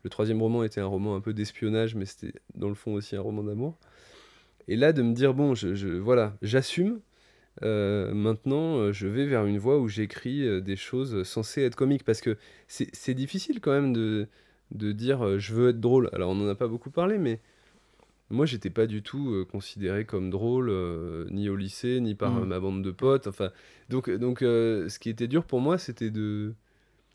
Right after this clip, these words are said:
Speaker 1: c'est pas comme si tout le monde m'avait dit depuis dix ans, « Oh putain, faut vraiment que tu fasses du stand-up, euh,
Speaker 2: Mm.
Speaker 1: t'es vraiment trop drôle », tu vois.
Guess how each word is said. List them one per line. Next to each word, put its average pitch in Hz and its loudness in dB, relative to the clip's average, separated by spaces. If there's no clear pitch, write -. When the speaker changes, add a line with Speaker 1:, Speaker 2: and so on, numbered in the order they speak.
Speaker 1:
c'est - -4
pas 185 6
comme 170 6
si 165 -2
tout 165 0
le 165 6
monde 180 6
m'avait 127 4
dit 147 -2
depuis 131 -6
dix 117 -2
ans, « 147 4
Oh - -10
putain, - -6
faut 82 -10
vraiment 90 -2
que - -10
tu - -16
fasses 98 -6
du 87 -8
stand-up, 101 -2
euh, 87 -6
Speaker 2:
Mm. 135 0
Speaker 1:
t'es 139 2
vraiment 98 -2
trop 120 -2
drôle », 123 4
tu - -16
vois. - -14